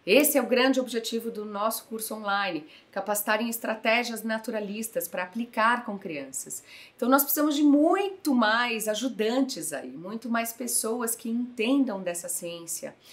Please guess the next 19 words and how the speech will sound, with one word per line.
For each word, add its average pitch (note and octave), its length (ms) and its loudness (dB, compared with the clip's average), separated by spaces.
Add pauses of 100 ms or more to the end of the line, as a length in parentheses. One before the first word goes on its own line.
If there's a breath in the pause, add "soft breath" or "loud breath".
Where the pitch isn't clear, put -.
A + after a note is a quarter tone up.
(420 loud breath)
principalmente A3+ 1000 4
capacitar G3 840 0
os D4 460 8 (160)
pais. E3 760 6 (540 loud breath)
Tem A3+ 200 4
profissionais A3+ 580 2
que - 80 -2
não C4 160 2
gostam A3+ 480 2
muito G3+ 320 -6
de F3+ 140 -10
falar F3 540 0
o F3 100 -6
que F3+ 100 -10
é E3+ 40 -4
feito F3 360 -6
nas D#3+ 160 -8
suas D#3+ 200 -8
sessões, E3+ 720 -8